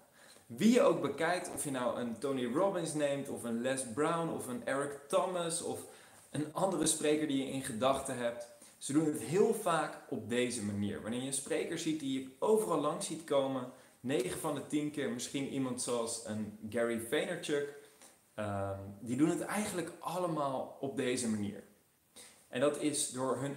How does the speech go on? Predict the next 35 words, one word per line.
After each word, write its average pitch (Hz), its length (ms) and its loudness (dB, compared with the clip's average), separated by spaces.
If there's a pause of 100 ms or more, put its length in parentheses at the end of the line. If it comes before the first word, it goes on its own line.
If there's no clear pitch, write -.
eigen 208 360 -2
evenementen 139 960 -2
te - 120 -8
organiseren. 135 960 -2 (480)
Nou, 98 180 -10
Gary 117 260 0
Vaynerchuk, 139 580 -4
die 113 320 -4
wordt 113 180 -6
trouwens 101 320 0
vaker 117 360 0
wel 120 160 0
uitgenodigd, 113 440 0
maar 110 160 -2
hij 117 180 2
doet 123 140 0
dit 113 120 -2
eigenlijk 110 400 -4
online. 113 520 2 (480)
Eh, - 140 -8
maar 104 360 0
wat 143 100 2
de 139 80 2
meeste 165 300 4
sprekers 143 420 0
doen, 127 200 -4
is 110 180 -4
ze - 240 -6
organiseren 156 720 2
hun 123 120 -2
eigen - 340 -2
evenementen, 127 640 -4
vaak - 280 -4
gratis 143 440 -4
evenementen. 123 800 -4